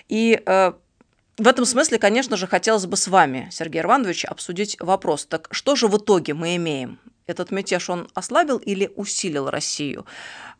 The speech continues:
Опять-таки вопрос, который именно хотелось бы, м, философски с вами осмыслить, как с мудрецом в программе "Разговор с мудрецом". Что мы переживаем? Это момент обжига элит,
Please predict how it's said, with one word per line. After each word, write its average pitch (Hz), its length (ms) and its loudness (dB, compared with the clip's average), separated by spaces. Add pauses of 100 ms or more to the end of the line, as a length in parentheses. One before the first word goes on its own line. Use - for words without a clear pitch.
(500)
Опять-таки 208 520 4
вопрос, 190 360 4
который 208 380 6
именно 196 220 2
хотелось 185 460 2
бы, 185 340 4
м, 170 180 -6
философски 202 640 0
с - 140 -16
вами 151 220 -4
осмыслить, - 640 -4
как - 220 -2
с - 100 -2
мудрецом 214 500 2
в 226 80 -8
программе 165 580 -2 (340)
"Разговор 175 440 4
с - 80 -10
мудрецом". 165 440 -2
Что 294 320 6
мы 220 120 6
переживаем? 165 640 2
Это 180 240 2
момент 208 500 2
обжига 180 600 0 (260)
элит, 233 500 4